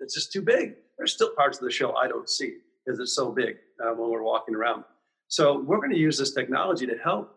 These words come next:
matchmake, to help discover things that you might not normally discover. So it's going to actually make the visit to this Believe in Music Week more effective and efficient for a lot of people.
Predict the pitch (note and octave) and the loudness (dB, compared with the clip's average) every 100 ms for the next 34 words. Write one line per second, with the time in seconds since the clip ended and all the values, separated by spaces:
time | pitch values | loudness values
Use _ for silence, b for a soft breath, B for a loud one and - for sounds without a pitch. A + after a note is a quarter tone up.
0 | - A2 G#2+ - A2+ - _ _ _ - | -4 -2 -2 -6 -10 -12 _ _ _ -8
1 | F3 G#3 E3 C#3 - D3 F3+ D#3 A2 - | -4 -4 -2 0 2 2 2 0 -4 -6
2 | D3+ D3 B2+ C3+ C3 C3 C3 A#2+ B2+ C3 | -2 0 0 -2 2 2 2 -2 0 -2
3 | A#2+ A2+ A2 D3 D3 - - B2+ A#2 - | -2 -4 -4 0 0 0 -2 -2 -2 -8
4 | b b b - D#3+ D3+ - E3+ G#3+ C#3+ | b b b -4 -2 0 2 4 6 6
5 | C#3+ C#3+ - C3 B2 C#3 C#3 C3+ - _ | 4 4 2 2 4 4 4 0 -16 _
6 | _ A#2 A2 A#2 F3+ D#3+ A#2+ - - C#3+ | _ -8 -4 2 2 2 -2 -4 0 4
7 | B2+ B2+ - B2+ A2+ C3 B2+ A#2+ A2 D#3+ | 4 2 -2 -8 0 0 2 0 -2 -2
8 | A#2 A#2 B2 C#3 D3 B2 - D3+ D#3 - | -2 -2 0 4 4 0 -4 -2 -2 0
9 | A2+ A2 G#2+ D#3 D#3+ A#2 - A#2 G#2+ A2 | -2 -2 -2 -2 -2 -4 -4 -2 2 2
10 | G#2+ A2+ G#2+ - | 2 -4 -8 -8